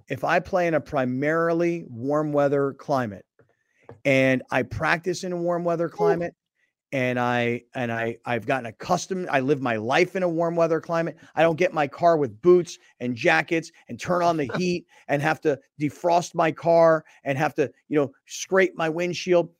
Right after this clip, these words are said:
Speaker 1: Like, in Kansas City, you have to live in the cold. In Miami, you don't. And so if you put that graphic back up on the screen one more time, Alex, this Miami, Kansas City game, it's Saturday night.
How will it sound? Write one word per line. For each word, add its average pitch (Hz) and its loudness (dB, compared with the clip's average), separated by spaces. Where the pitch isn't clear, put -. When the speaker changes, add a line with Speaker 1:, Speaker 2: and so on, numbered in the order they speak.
Speaker 1:
Like, 170 -2
in 170 -2
Kansas 233 2
City, 220 -2
you 220 -2
have 220 0
to 202 2
live 180 4
in 165 0
the 156 0
cold. 135 0
In 190 -2
Miami, 185 -2
you 170 -2
don't. 151 2
And 175 0
so 175 0
if 165 0
you 254 0
put 262 -2
that 196 2
graphic 160 -2
back 143 2
up 139 -4
on 139 0
the 131 -4
screen 135 -6
one 135 -2
more 135 -4
time, 117 -8
Alex, 98 -14
this 214 2
Miami, 180 0
Kansas 151 -6
City 131 -2
game, 104 -10
it's 139 -2
Saturday 180 0
night. 131 -2